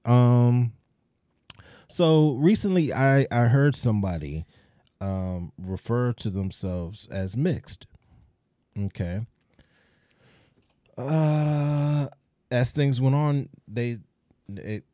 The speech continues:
you know, in the conversation, I found out what the mixed was, and it was black and Jewish. Okay.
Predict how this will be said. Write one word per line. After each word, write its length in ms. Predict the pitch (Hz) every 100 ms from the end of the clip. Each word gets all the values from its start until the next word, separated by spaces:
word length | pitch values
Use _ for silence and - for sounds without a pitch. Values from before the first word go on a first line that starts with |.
| _
you 120 | 135
know, 180 | 95 85
in 140 | 80 101
the 60 |
conversation, 920 | 113 117 101 - 120 120 - 92 95 - _ _ 107
I 80 |
found 400 | 101 - 107 104
out 80 | 101
what 160 | 98 -
the 80 | 90
mixed 460 | 95 110 - -
was, 520 | 92 123 107 98 101 -
and 120 | 110
it 140 | 107 90
was 960 | 101 101 98 98 98 98 - - - -
black 580 | 95 95 92 117 - - _ _ _ _ _ _ _ _ _ _ -
and 160 | 139
Jewish. 520 | 147 226 80 - - _ _ _ _ _ _ _ _ _ _ - _ _ _ _ 104
Okay. 340 | 90 107 107